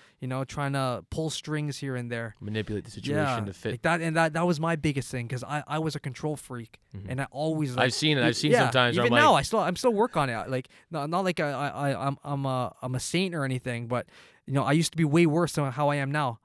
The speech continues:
Speaker 1: where I'd have to be, you know, in total control of, of everything. Or, and if, if I didn't, I'd just be like, "Okay, then, you know, I, I, I,
Speaker 2: <laughs>
Speaker 1: I'll take myself
Speaker 2: See you
Speaker 1: out of it."
Speaker 2: later.
Speaker 1: Yeah, see you later, right?
Speaker 2: Yeah.
Speaker 1: So, like, now it's like, now because I, I'm more, uh,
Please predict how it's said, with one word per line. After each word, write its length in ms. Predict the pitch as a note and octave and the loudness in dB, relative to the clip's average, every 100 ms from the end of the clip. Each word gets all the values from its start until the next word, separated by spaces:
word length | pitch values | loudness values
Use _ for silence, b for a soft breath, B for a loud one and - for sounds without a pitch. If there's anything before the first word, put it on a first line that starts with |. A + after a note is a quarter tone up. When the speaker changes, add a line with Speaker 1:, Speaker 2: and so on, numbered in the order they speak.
| _ | _
Speaker 1:
where 180 | C#3 C3 | -4 -4
I'd 200 | A#2 C#3+ | -2 -2
have 240 | D3 D3+ - | 0 0 0
to 100 | C3 | -2
be, 240 | C3 C3+ | 0 0
you 120 | C3 | 0
know, 260 | B2+ D3 - _ | 0 -2 -4 _
in 100 | B2+ | -6
total 320 | B2 D3 D3+ D3 | -2 0 0 0
control 560 | C#3+ A#2+ C3+ A#2+ A2+ _ _ _ _ | -2 -6 -6 -6 -8 _ _ _ _
of, 220 | B2+ B2 A#2+ | -4 -4 -4
of 180 | C3 B2 | -10 -6
everything. 480 | C#3+ D3 C3 A#2+ A#2 | -4 -2 -2 -4 -6
Or, 60 | |
and 200 | G#2+ C3+ | -6 -4
if, 140 | C#3 C#3 | -4 -4
if 160 | C3+ | -4
I 80 | B2+ | -4
didn't, 320 | B2 D3+ F#3 | -2 0 0
I'd 160 | C3 B2+ | -2 -4
just 200 | C3 - b b b C3+ | -6 -8 b b b -2
be 120 | C3 | 0
like, 220 | B2+ - | 0 -4
"Okay, 240 | - C#3 C3 | -4 -2 -2
then, 380 | B2+ B2+ B2 - | -2 -2 -4 -6
you 100 | C3 | -4
know, 260 | B2+ D3+ - _ _ - | -2 -4 -6 _ _ -14
I, 100 | - | -10
I, 40 | A#2+ G#2+ - - B2 | -10 -12 -20 -12 -8
I, 720 | C3 C3+ - E3 D#3+ F3+ E3 | -6 -4 0 8 12 12 12
Speaker 2:
<laughs> 20 | |
Speaker 1:
I'll 160 | F3 F#3 | 12 12
take 160 | G3+ | 10
myself 280 | F#3 F3 E3+ | 6 6 10
Speaker 2:
See 60 | F3+ | 12
you 40 | |
Speaker 1:
out 80 | F3 | 12
of 60 | F#3 | 12
it." 60 | |
Speaker 2:
later. 120 | F#3 | 12
Speaker 1:
Yeah, 120 | F3+ D#3 | 10 6
see 160 | F3+ | 0
you 80 | F3 | 0
later, 220 | F3 D#3 | 2 2
right? 220 | C#3 E3+ | 0 0
Speaker 2:
Yeah. 240 | A#2 G#2+ G2+ B B B B B | 0 -2 -4 B B B B B
Speaker 1:
So, 240 | - D3 | 0 2
like, 160 | C#3+ C#3 | 2 0
now 260 | D3 D#3+ | 0 2
it's 160 | D3+ - | 2 2
like, 160 | C3+ B2+ - _ - | -2 -4 -16 _ -8
now 220 | C#3+ D#3 | -2 0
because 460 | D3+ C#3 C#3+ C#3 - b b b | 0 0 0 0 -4 b b b
I, 280 | - C3 C3+ - _ - | -2 0 -2 -6 _ -4
I'm 180 | C3+ C3 | 0 2
more, 520 | B2+ C3+ D3 C#3 C3+ | 2 2 4 4 4
uh, 300 | B2 B2 | 2 2